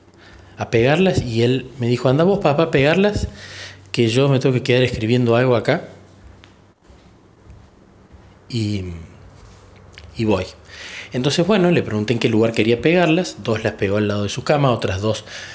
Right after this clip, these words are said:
justo arriba del monitor de su computadora, cosa de que lo vea siempre. Y, bueno, volvió y me dijo, "Quédate en la pieza".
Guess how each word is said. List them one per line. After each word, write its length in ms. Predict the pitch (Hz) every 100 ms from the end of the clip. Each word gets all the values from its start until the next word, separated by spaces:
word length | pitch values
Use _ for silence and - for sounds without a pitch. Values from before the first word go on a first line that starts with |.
| - - - -
justo 540 | - 110 - 107 - -
arriba 380 | - 101 104 107
del 80 | 98
monitor 380 | 101 101 98 107
de 60 |
su 120 | 101 104
computadora, 680 | 101 101 127 147 139 165 - - -
cosa 260 | 104 -
de 80 | 92
que 140 | - 98
lo 160 | 98
vea 280 | 98 101 87
siempre. 600 | - - 120 107 104 196 - - - - - - - _ _ - -
Y, 320 | 127 113 110 101 101 98 92 - - - - - - - - -
bueno, 260 | 165 143 135 147 - - - - - - - - - _
volvió 400 | 113 110 113 127
y 40 | 156
me 100 | 139
dijo, 200 | 123 120
"Quédate 280 | 123 147 165
en 60 |
la 100 | 135
pieza". 320 | 110 98 -